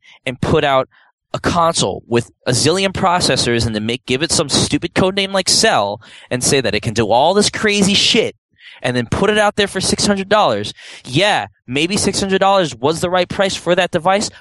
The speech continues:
but is the device the right device in the first place? That is the question that nobody thinks about. Whenever I say, like, "Yeah, it's a fair price, but is it the right thing?" They're like, "Yeah, it's a blah, blah, blah, blah."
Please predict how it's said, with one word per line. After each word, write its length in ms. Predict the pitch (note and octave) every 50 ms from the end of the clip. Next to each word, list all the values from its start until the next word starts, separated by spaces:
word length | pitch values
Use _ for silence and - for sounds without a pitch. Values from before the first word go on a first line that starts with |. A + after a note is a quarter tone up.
| _ _ _
but 120 | D#3 D3
is 160 | D3+ D3 -
the 60 | -
device 400 | - D#3 C#3 - F#3+ G3 G3+ -
the 80 | - F3
right 240 | D3+ D#3+ E3 D#3+ -
device 320 | - D3 C#3 D3+ D3 D3 -
in 120 | - C#3+
the 60 | C3
first 280 | - - C3 A2+ - -
place? 240 | - F2+ - - - - _
That 260 | - B2 C3 D3+ E3 F#3
is 140 | F#3 D#3+
the 80 | C#3+ D#3+
question 300 | - - D3+ - - D3
that 160 | C3 A#2 -
nobody 500 | A#2+ A#2+ B2 C#3+ E3 D#3 D#3+ D3 D3+ C#3
thinks 240 | - - A#2+ A2 -
about. 260 | - - - - - _ _ _ _ _
Whenever 340 | - B2 A#2+ C3+ C3+ C#3+ C#3 -
I 200 | C3 C3+ C#3+ D3
say, 380 | C#3+ - C#3 A#2 A2+ G#2+ G#2 G#2+ _ _ _ _ _
like, 280 | A2+ G#2+ G#2 G2+ - - _ _ _ _ _ _ _
"Yeah, 180 | - G#3 B3 C4+
it's 100 | A3 -
a 40 |
fair 200 | F#3 - G#3+ G#3
price, 220 | G3 - B3 A3 -
but 220 | - - G3 -
is 120 | G3 G3 F3+
it 100 | G3+ -
the 60 | F#3
right 180 | G3 G3+ -
thing?" 180 | - G3+ G#3 A#3
They're 80 | A3 E3
like, 140 | D3+ D3
"Yeah, 360 | D#3+ F3 G3 B3 D4 C4 F#3 F#3
it's 120 | F3 -
a 60 | G#3+
blah, 140 | F3+ G3 G3
blah, 140 | F#3 B3+ C#4
blah, 120 | A#3+ E3 C#3
blah." 160 | B2 A#2